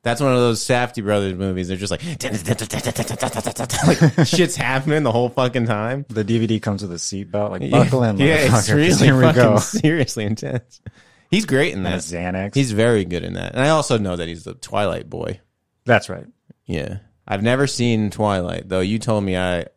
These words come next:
Speaker 1: I would like it 'cause I once described a plot that I thought would be interesting. And you're like, "Oh, you're describing Tw-,
Speaker 2: <laughs> Oh,
Speaker 1: Twilight?"
Speaker 2: really?
Speaker 1: Yeah.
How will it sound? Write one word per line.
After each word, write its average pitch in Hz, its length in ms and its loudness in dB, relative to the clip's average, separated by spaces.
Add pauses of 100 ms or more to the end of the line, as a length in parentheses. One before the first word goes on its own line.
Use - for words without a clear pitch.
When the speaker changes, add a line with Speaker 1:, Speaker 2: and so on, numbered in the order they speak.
Speaker 1:
I 87 180 -2
would 85 140 -4
like 85 320 -4
it 82 160 -10 (100)
'cause 92 160 -2
I 87 100 0
once 92 240 -2
described 92 540 -2
a 82 60 -8
plot 90 460 -4 (280)
that 87 180 -2
I 85 80 -2
thought 92 180 -2
would 87 100 -4
be 92 80 -4
interesting. 92 320 -4
And 95 40 0
you're 90 60 0
like, 85 200 -2
"Oh, 143 80 2
you're 98 160 2
describing 117 500 0
Tw-, - 120 -10 (100)
Speaker 2:
<laughs> - 100 -14
Oh, - 20 2
Speaker 1:
Twilight?" 147 340 4
Speaker 2:
really? 101 260 0 (100)
Speaker 1:
Yeah. 107 140 -6